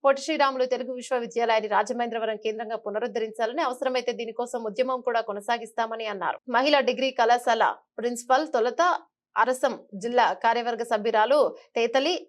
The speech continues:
సత్య సౌందర్య జ్యోతి ప్రజ్వలన చేయగా, కళాశాల విద్యార్థినులు ప్రార్థనా గీతం ఆలపించారు. జ్ఞాన జన విజ్ఞాన వేదిక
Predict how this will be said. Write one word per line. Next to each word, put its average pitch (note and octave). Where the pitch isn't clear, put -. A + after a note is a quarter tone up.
సత్య B3
సౌందర్య A#3+
జ్యోతి A#3
ప్రజ్వలన A3+
చేయగా, G#3+
కళాశాల C#4
విద్యార్థినులు A#3
ప్రార్థనా A3+
గీతం A#3
ఆలపించారు. F3+
జ్ఞాన A#3+
జన A#3
విజ్ఞాన B3
వేదిక G#3